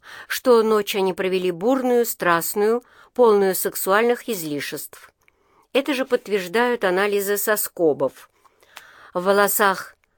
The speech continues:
головы Лоры обнаружены два длинных рыжих волоса, принадлежащих другой женщине. Той, очевидно, чье белье было обнаружено на супружеском ложе. Значит,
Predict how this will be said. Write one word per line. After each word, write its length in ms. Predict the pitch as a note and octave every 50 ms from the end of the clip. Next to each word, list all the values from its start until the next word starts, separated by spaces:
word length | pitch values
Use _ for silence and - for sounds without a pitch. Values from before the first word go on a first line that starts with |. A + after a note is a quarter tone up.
| _ _ _ _ _ _ _ -
головы 580 | F#3 F3 F#3 F3+ F#3 F#3 F3+ G#3 C#4+ F4 E4+ - -
Лоры 540 | - F3+ F3 E3+ D#3 D3 C#3 C#3 C#3 C#3+ C#3+ _ _ _ _ _ _ _
обнаружены 680 | - E3 F3 E3+ F#3+ F#3+ G#3+ C4 C#4+ B3 A#3 A#3+ A3+ G#3
два 260 | E3+ E3+ G3 B3 C#4
длинных 460 | C4 A3+ G#3 A#3+ B3 B3 B3 A#3 - G#3+
рыжих 480 | F#3 F#3+ G3+ G#3 G3+ B3 B3+ - - -
волоса, 760 | - E3+ F3 F#3+ F#3+ F#3 F3+ F3+ F3 - - - F#3 F#3+ F#3+ _ _ _ _ _ -
принадлежащих 800 | F#3 F#3 F3+ F3 F3+ F3+ E3+ E3+ F3+ F#3 G3+ G3+ - B3 A#3 G#3
другой 300 | A#3+ A3+ G#3 B3 B3+ A#3+
женщине. 800 | G#3 F#3+ F3 D#3 C#3+ C3 - - - C3 C3 C3 C3 C3+ C3+ C3+ _ _ _ _ _ _ _ _ _ _ _ _ _
Той, 280 | - D4+ D4 G3+ D#3+ D3+
очевидно, 680 | D3 - - - F3+ E3 E3+ D#3 D3+ C#3+ C#3+ C#3+ D#3+ - _ _ _ _ _ _ _ _ -
чье 220 | - A#3 A#3 A3+
белье 320 | F#3+ G#3 G#3 G#3 G#3 C4 C4+
было 240 | G#3+ G3+ F3+ F3 E3+
обнаружено 640 | E3+ E3+ E3+ E3+ G3+ A3+ A3 G#3 G#3+ G#3 G3+ G3 - _ _ _ _ -
на 100 | F#3+ G3
супружеском 720 | - - E3+ - F3+ G3 G#3 F#3+ G#3 G3+ - - G#3 G3+ G3+
ложе. 580 | F#3+ E3+ D#3+ D3 C#3+ C3+ C#3 C#3+ C#3+ C#3+ C#3+ _ _ - - - - - - - -
Значит, 800 | G3 F#3 G3 G3 F#3+ F3 E3+ D#3+ - - - B3+ C4+ C4+ -